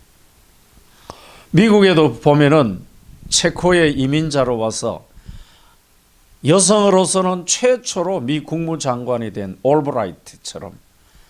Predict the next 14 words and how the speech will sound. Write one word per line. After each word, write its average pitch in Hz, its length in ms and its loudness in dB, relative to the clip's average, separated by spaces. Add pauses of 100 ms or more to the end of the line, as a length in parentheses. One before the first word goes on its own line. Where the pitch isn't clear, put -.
(140)
승승장구했다고 156 1200 -8
볼 98 180 -12
수 - 140 -16
있죠. - 300 -20 (1300)
그런데 214 460 4
이 202 240 2
다니엘서 196 600 4
육 202 260 2
장만큼은 220 920 2 (640)
아무리 233 640 4
믿음의 202 500 0
사람 185 380 -4
다니엘이라 147 680 -6
할지라도 143 840 -6